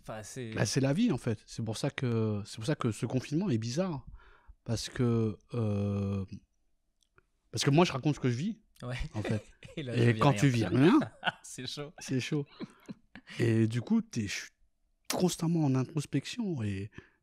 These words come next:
Speaker 2: et
Speaker 1: Et c'est pas
Speaker 2: c'est
Speaker 1: des bonnes nouvelles, hein.
Speaker 2: Ah ouais,
Speaker 1: <laughs> Il y
Speaker 2: de
Speaker 1: a pas
Speaker 2: fou.
Speaker 1: que des
Speaker 2: Ah
Speaker 1: trucs
Speaker 2: ouais,
Speaker 1: bien à
Speaker 2: ouais.
Speaker 1: l'intérieur, hein.
Speaker 2: Non, mais je te jure, tu sais, la, la, la dernière fois, je me suis douché, je me suis dégoûté. Je me suis dit, « Mais frère, ça fait combien de temps que tu t'es pas douché ? »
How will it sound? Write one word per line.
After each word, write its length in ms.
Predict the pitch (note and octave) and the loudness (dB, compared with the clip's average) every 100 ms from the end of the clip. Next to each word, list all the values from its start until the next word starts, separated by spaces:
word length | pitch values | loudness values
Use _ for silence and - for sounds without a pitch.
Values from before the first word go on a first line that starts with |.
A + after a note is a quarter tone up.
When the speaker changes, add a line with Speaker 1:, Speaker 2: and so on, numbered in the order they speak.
| - | -6
Speaker 2:
et 380 | A2 G2+ G2 F#2+ | -2 -2 -2 -4
Speaker 1:
Et 160 | G#2+ | -8
c'est 120 | - C#3 | -8 -2
pas 100 | G#3+ | 0
Speaker 2:
c'est 60 | |
Speaker 1:
des 60 | B2 | 0
bonnes 140 | F#3+ | -2
nouvelles, 240 | F#3+ A3+ G3 | -2 -2 0
hein. 80 | D#3+ | 6
Speaker 2:
Ah 220 | E3+ G3+ | 8 10
ouais, 140 | G#3+ | 8
Speaker 1:
<laughs> 20 | - | 6
Il 60 | |
y 20 | C3 | 6
Speaker 2:
de 60 | |
Speaker 1:
a 40 | D3 | 6
pas 160 | - | 6
Speaker 2:
fou. 80 | - | 6
Speaker 1:
que 60 | F#3+ | 6
des 100 | F3 | 6
Speaker 2:
Ah 100 | D#3+ | 8
Speaker 1:
trucs 120 | E3+ | 8
Speaker 2:
ouais, 80 | A3+ | 8
Speaker 1:
bien 120 | G3 | 8
à 20 | F3+ | 8
Speaker 2:
ouais. 40 | |
Speaker 1:
l'intérieur, 440 | D#3 D#3 D3 D3+ C3+ | 6 2 -2 -4 -4
hein. 40 | |
Speaker 2:
Non, 120 | A#2+ A#2+ | 0 2
mais 60 | |
je 80 | A2 | 2
te 60 | D#3+ | 2
jure, 300 | A3+ A3+ B2+ | 2 2 0
tu 140 | - C3+ | -2 0
sais, 20 | |
la, 180 | G2 F#2 | 0 -2
la, 240 | F#2+ G#2+ - - - - _ _ - | -4 -4 -6 -12 -18 -20 _ _ -8
la 40 | A2 | -6
dernière 140 | G2 | 0
fois, 120 | C#3 | 2
je 80 | B2 | 0
me 60 | A2+ | -2
suis 120 | A#2+ | -2
douché, 400 | A#2 A2+ B3+ C4+ | 0 0 2 0
je 100 | - | 0
me 60 | |
suis 140 | A2 A2 | -2 -2
dégoûté. 420 | A2 G3 - C4+ | 0 0 2 0
Je 100 | - | 0
me 60 | - | -8
suis 140 | - | -10
dit, « 100 | B2 | -10
Mais 120 | A2+ | -8
frère, 340 | G#2+ - B3 - | -10 -8 -10 -12
ça 80 | - | -14
fait 80 | - | -10
combien 200 | - - | -10 -10
de 60 | |
temps 60 | - | -10
que 80 | - | -12
tu 40 | |
t'es 140 | - - | -14 -12
pas 100 | - | -12
douché ? » 320 | A#3+ - | -8 -8